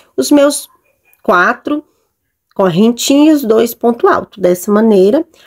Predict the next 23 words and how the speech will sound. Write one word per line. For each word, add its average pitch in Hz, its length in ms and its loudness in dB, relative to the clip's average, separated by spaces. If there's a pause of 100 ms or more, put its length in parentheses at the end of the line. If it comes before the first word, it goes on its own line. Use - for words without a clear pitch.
Agora, 254 380 0
a 254 60 0
gente 247 200 0
vai 233 200 2
vir 226 240 2
aqui, - 240 -2
ó. - 80 -6 (280)
Vou 226 160 4
vincar, 240 380 0
eu 165 60 0
vou 175 100 0
pular 180 380 -2
esse 254 400 0
ponto 202 360 -2
alto, 254 480 0
esse 254 400 0
intervalo 226 720 0
e 269 160 2
esse 226 300 0
ponto 226 260 -4
alto. 180 300 -2
Nesse 208 460 2
aqui, 220 480 0